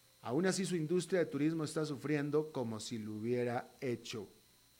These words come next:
Casi el setenta por ciento de los cuartos de hotel en el país estuvieron vacíos durante la semana pasada. Esto es un desplome de cincuenta y seis por ciento respecto de la misma semana del año pasado.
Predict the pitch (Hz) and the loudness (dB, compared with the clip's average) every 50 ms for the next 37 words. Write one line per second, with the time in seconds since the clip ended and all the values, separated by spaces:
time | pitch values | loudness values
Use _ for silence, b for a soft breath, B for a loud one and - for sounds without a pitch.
0 | - - b b b b b b b b - 147 156 170 160 - 202 196 190 180 | -20 -20 b b b b b b b b 4 6 6 8 6 4 4 2 2 2
1 | - 160 143 - - 175 175 175 175 - 175 170 - 156 143 135 120 - 160 170 | 2 0 -2 0 0 0 0 0 0 -2 -4 0 2 2 2 2 2 2 2 2
2 | 165 165 160 175 165 151 135 123 - - - 156 156 156 - 170 147 139 135 123 | 2 2 2 2 4 4 4 2 0 2 2 2 2 2 0 0 0 0 0 0
3 | - - 165 165 165 160 151 139 127 - 135 131 135 156 151 170 160 - - 123 | 2 4 4 4 6 4 2 0 -2 -2 0 2 2 2 2 0 -2 -2 -2 2
4 | 135 147 156 165 156 135 127 117 - 160 165 170 160 160 147 131 120 - 127 120 | 4 4 4 4 2 -2 -2 -2 0 0 2 2 2 2 0 0 -2 -2 -4 -4
5 | 113 104 123 135 147 151 143 - 139 - - 160 170 165 143 113 101 - - b | -4 -2 -2 0 0 -2 -2 -4 -2 0 2 4 4 4 2 0 -2 -8 -14 b
6 | b b b b b b b b 117 117 - 165 156 170 180 170 156 - - 175 | b b b b b b b b -6 -4 -2 0 0 2 2 2 0 0 2 2
7 | 170 175 175 185 180 170 151 - - 160 143 139 135 - 143 135 131 123 - 127 | 4 4 4 4 4 4 4 2 2 0 0 -2 0 0 0 0 0 0 0 0
8 | 123 123 120 - 160 170 160 - - 170 156 151 147 - - 175 165 160 156 - | 0 0 2 2 0 0 0 -2 -2 -2 0 0 0 0 0 0 0 -2 -2 -2
9 | 175 156 147 143 143 - - 160 156 156 - 170 165 147 135 127 131 143 151 151 | -2 0 0 -2 -4 -2 -2 -2 -2 0 0 0 2 2 4 2 2 2 2 2
10 | 147 156 156 147 - 143 135 139 139 143 143 139 135 131 123 123 131 123 - 131 | 2 0 0 0 0 0 0 0 2 2 2 4 4 2 2 2 0 -2 -2 -2
11 | 123 - 151 151 147 143 131 117 101 - | 0 2 4 4 6 6 4 2 0 -4